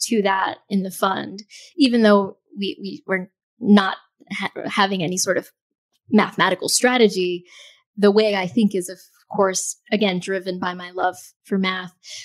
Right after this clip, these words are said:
So, uh, Safket was an ancient Egyptian goddess, um, of accounting, mathematics, and knowledge.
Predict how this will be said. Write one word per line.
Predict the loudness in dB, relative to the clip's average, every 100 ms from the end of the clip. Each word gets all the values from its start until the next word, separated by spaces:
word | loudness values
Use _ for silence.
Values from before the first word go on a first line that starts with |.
| -8
So, | 2 4 4 2 0 -2 -6 _ _
uh, | 0 0 0
Safket | -2 -2 -2 -2 0 0
was | -4 -2 0
an | -2 0
ancient | 0 0 -2 -4
Egyptian | -6 -6 -8 -6
goddess, | -2 0 -2 -4 -4 -4 -10 _
um, | -4 -4 -4 -2
of | 0 -2 -8 _
accounting, | -8 -6 -4 -2 -2 -2 -4
mathematics, | -12 -8 -6 -6 -8 -10 -8 -6
and | -4
knowledge. | 0 -2 -2 -6 -10